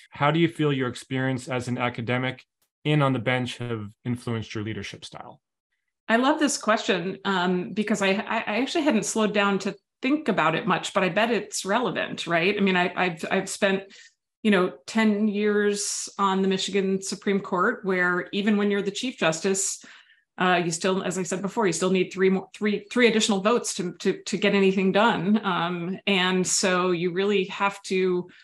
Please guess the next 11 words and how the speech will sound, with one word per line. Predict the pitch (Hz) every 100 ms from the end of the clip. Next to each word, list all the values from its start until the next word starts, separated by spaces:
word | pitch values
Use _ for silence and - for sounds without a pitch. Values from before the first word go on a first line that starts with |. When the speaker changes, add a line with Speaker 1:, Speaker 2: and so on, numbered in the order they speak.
| - _ _ _
Speaker 2:
collaborate, | - 202 254 175 127 - _
um, | 170 185 165 175 170
with | 185
your | 196
colleagues. | 202 226 185 - -
It's, | 170 160 -
it's | - 175 -
pretty | 220 190
critical. | 220 208 170 151
And | 196 196
frankly, | 240 269 196 175 170